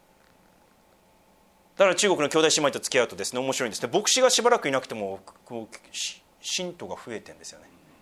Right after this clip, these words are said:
もう午後の教会の、日本の教会もそんな感じですけれども。<laughs> それは伝統が、家ので、家の教会の伝統があるんですよ。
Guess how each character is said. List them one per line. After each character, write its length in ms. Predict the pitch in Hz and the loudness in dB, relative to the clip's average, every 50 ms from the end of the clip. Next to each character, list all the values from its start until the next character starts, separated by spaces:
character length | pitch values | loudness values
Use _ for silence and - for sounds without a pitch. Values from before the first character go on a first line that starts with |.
| - - - - _ _ _ _ _ _ _ - | -20 -20 -20 -20 _ _ _ _ _ _ _ -18
も 80 | 117 | -14
う 20 | 107 | -8
午 80 | 131 | -6
後 100 | 123 113 | -4 -4
の 80 | 101 95 | -4 -6
教 140 | 95 104 92 | -10 -10 -10
会 120 | 104 92 | -10 -10
の、 60 | 92 | -10
日 80 | 98 104 | -10 -10
本 180 | 101 - 107 | -8 -8 -8
の 60 | 107 104 | -8 -8
教 140 | - 85 | -10 -8
会 120 | - - - 127 | -8 -8 -6 -6
も 80 | 113 | -8
そ 100 | 107 - 131 | -8 -6 -6
ん 40 | |
な 60 | 110 110 | -4 -2
感 140 | - 151 143 | -2 -2 -2
じ 80 | 131 | -2
で 40 | 123 | -4
す 80 | 110 - | -2 0
け 80 | - | 0
れ 60 | 135 110 | 0 0
ど 80 | 110 | -2
も。 280 | 107 - 123 104 - - 269 | -2 -2 -4 -4 -2 -4 -4
<laughs> 60 | 277 - - - - - - - - 622 131 139 - - - - - - _ _ - - - - - - - - 170 214 - - - - - - - - - - - - - - - - - - - - - - - _ - - 202 - 165 208 - - - - - - - _ _ _ _ _ _ _ _ _ _ _ _ _ _ _ _ _ _ _ _ _ _ - | -2 -2 -4 -4 -6 -6 -8 -8 -8 -6 -6 -8 -8 -10 -16 -20 -20 -20 _ _ -12 -8 -6 -6 -6 -6 -8 -8 -8 -10 -10 -12 -14 -16 -16 -14 -12 -12 -12 -10 -10 -10 -10 -12 -14 -16 -20 -20 -20 -20 -20 -20 -20 _ -12 -10 -10 -8 -10 -12 -12 -14 -18 -20 -20 -20 -20 _ _ _ _ _ _ _ _ _ _ _ _ _ _ _ _ _ _ _ _ _ _ -2
そ 140 | 190 - 302 | 2 4 4
れ 60 | 302 | 6
は 60 | 190 | 6
伝 200 | 220 254 269 262 | 6 6 4 4
統 160 | 262 262 247 | 4 4 6
が、 120 | 202 220 196 | 6 6 6
家 160 | 190 233 294 | 6 6 6
の 180 | 285 294 285 214 | 6 4 4 2
で、 180 | 247 240 208 - | 2 0 0 2
家 180 | 208 233 277 | 4 4 4
の 120 | 285 302 285 | 4 4 2
教 180 | - 277 277 | 2 0 2
会 120 | 277 254 247 | 4 2 2
の 80 | 220 | 4
伝 180 | 156 185 196 202 | 4 2 2 2
統 140 | - 208 196 | 2 2 4
が 80 | 190 | 4
あ 20 | 170 | 2
る 80 | 127 | 2
ん 20 | 95 | -2
で 60 | - | -8
す 60 | - | -14
よ。 100 | - - | -18 -18